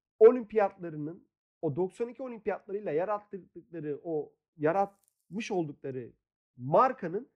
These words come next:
hala, eee, faydasını görüyorlar. Az önce söyledim, uzun dönemli bir planlama. Doksan iki yılında,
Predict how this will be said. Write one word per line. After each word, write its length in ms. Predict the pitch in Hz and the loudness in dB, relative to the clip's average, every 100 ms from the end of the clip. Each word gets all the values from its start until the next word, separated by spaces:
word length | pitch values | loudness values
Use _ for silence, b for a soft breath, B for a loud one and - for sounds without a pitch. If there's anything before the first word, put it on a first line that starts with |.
| _ _ _ - | _ _ _ 8
hala, 500 | 269 269 226 233 - _ - | 10 10 6 0 -2 _ -14
eee, 360 | 175 170 165 | -10 -10 -10
faydasını 580 | 165 220 226 214 208 202 | 2 8 10 8 4 -2
görüyorlar. 360 | 160 135 120 90 _ _ _ _ - | -2 -2 -4 -10 _ _ _ _ 2
Az 120 | 156 | 4
önce 180 | 226 240 | 4 4
söyledim, 360 | 226 190 139 185 | 0 0 -2 -4
uzun 240 | 170 240 | -4 -2
dönemli 340 | 262 247 247 | 0 0 0
bir 80 | 247 | -6
planlama. 580 | 226 254 247 247 254 262 _ _ _ _ - | -2 0 0 0 0 -2 _ _ _ _ -4
Doksan 320 | 143 143 190 | 0 0 -2
iki 160 | 185 214 | -6 -6
yılında, 560 | 233 233 226 233 226 | -8 -6 -4 -2 -4